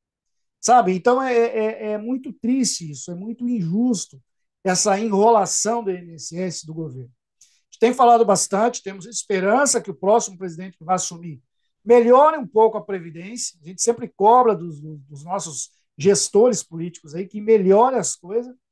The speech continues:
mas enquanto isso não acontecer, nós também temos que tomar as nossas decisões.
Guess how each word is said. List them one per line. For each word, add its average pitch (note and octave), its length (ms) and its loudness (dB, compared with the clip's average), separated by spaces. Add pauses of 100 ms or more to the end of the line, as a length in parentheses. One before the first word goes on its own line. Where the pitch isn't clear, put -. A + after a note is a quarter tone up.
(600)
mas C#4 440 2 (280)
enquanto D4+ 600 0
isso - 440 0 (220)
não C#4+ 220 0
acontecer, G#3 680 -4
nós C4 240 -4
também C4 280 -6
temos D#4 240 -20
que - 120 -20
tomar C4 280 0
as C#4 140 -4
nossas C#4+ 320 -14
decisões. A3+ 800 -12